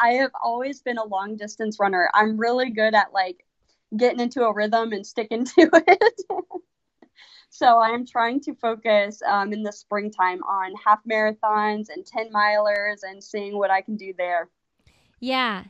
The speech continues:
Speaker 2: Does it, does the shorter distance, um, speed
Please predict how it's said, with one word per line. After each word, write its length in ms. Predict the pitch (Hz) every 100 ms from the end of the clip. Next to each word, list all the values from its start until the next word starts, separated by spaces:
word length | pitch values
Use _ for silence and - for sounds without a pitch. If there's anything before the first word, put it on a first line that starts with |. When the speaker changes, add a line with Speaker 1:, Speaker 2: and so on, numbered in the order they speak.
| _
Speaker 2:
Does 220 | - 285 285
it, 200 | 269 214
does 200 | 254 247
the 120 | 262
shorter 360 | - 247 254
distance, 640 | 254 247 269 254 254 - -
um, 560 | 233 226 214 208 202 - _ - - _
speed 500 | - - 247 233